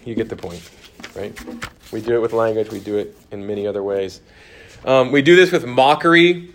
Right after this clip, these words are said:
in fancy arguments and books. I think of the New Atheists. They're not so new anymore.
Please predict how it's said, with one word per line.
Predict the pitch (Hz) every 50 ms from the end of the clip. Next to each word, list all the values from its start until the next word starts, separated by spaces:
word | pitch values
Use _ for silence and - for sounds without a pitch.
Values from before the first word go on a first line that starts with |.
| _ _ _ _ _ _ _ _ _ _ _ _ _ - - -
in | 151 147 135
fancy | - - 143 143 147 147 - 156 147
arguments | 131 131 135 135 143 143 147 147 139 -
and | 127 110 104
books. | 127 135 139 -
I | 135
think | 123 135 127
of | 123 110
the | 113
New | 110 117 131 135
Atheists. | 127 120 127 127 127 139 135 -
They're | 131
not | 123 117 117
so | - 120
new | 120 120 120
anymore. | 123 120 113 110 113 117 123 131 131 127 -